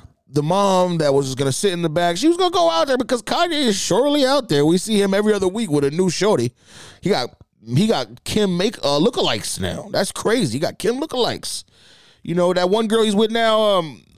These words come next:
I think her name is Chaney Jones, I believe.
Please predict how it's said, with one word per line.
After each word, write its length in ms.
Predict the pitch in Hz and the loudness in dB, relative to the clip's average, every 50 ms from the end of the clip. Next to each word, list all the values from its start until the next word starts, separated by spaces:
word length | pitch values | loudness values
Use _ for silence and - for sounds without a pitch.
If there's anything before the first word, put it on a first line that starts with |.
| - - | -10 -6
I 100 | - 156 | -6 -4
think 180 | - 196 180 170 | -2 -2 -2 0
her 100 | 175 170 | 0 0
name 220 | 175 175 165 156 | 0 0 0 0
is 240 | 147 139 127 113 101 | -2 -2 -4 -6 -10
Chaney 460 | - - - 165 165 190 196 196 190 | -10 -6 -2 0 0 2 2 2 0
Jones, 460 | 165 143 151 160 190 214 214 214 185 | 0 0 0 2 2 2 2 2 2
I 100 | 208 196 | 0 0
believe. 380 | 196 208 214 220 220 220 202 | 0 0 0 0 0 0 -2